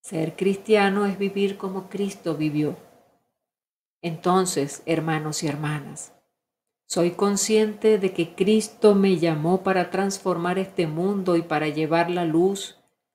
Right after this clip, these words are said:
para ser sal que da sabor a este mundo insípido. ¿O me conformo solo con no hacer el mal? Bueno, yo no hago el mal a nadie.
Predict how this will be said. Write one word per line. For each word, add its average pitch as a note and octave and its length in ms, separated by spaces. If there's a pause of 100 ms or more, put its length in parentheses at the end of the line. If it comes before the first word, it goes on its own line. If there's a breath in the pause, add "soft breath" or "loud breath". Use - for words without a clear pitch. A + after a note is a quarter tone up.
(160)
para F3+ 240
ser G#3 320
sal A3+ 640 (160)
que F#3 140
da F#3 160
sabor F#3+ 500
a F#3+ 60
este F#3+ 260
mundo F3+ 380
insípido. A3 840 (1600)
¿O A3 280
me G#3+ 200
conformo F3+ 680
solo F#3 720 (1000)
con E3+ 320
no D#3+ 160
hacer D#3+ 340
el D3 120
mal? C#3 300 (1160)
Bueno, F#3 300
yo F3+ 220
no G#3+ 180
hago F#3 240
el D#3+ 80
mal D#3 260
a C#3+ 60
nadie. D3 540